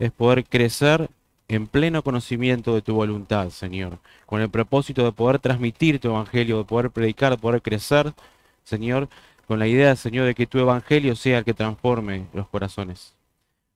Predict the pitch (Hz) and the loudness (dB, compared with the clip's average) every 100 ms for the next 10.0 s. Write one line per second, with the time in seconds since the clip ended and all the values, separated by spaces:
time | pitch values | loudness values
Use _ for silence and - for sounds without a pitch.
0 | _ 113 120 110 127 123 123 123 120 107 | _ -12 -10 -8 -6 -4 -6 -6 -6 -8
1 | 117 117 110 - 139 131 135 123 113 113 | -8 -8 -8 -4 -6 -6 -8 -8 -8 -6
2 | 120 107 104 104 123 - 131 131 _ _ | -8 -8 -10 -8 -10 -8 -10 -10 _ _
3 | _ - 101 110 131 131 117 _ _ - | _ -12 -10 -8 -8 -10 -14 _ _ -10
4 | 113 107 113 120 147 165 165 _ _ _ | -8 -6 -6 -4 -4 -6 -10 _ _ _
5 | - 110 101 98 - 117 147 - 143 127 | -10 -8 -8 -10 -10 -10 -10 -6 -6 -4
6 | 117 107 95 160 170 135 - 160 147 151 | -6 -8 -10 -8 -8 -8 -4 -2 -2 -4
7 | 175 165 160 151 123 123 147 165 - _ | -6 -6 -6 -6 -6 -6 -6 -6 -12 _
8 | _ - 104 98 92 - - 135 151 165 | _ -14 -10 -10 -12 -12 -8 -6 -4 -6
9 | 160 120 - 117 113 107 110 - 131 139 | -8 -10 -12 -10 -10 -10 -10 -6 -4 -6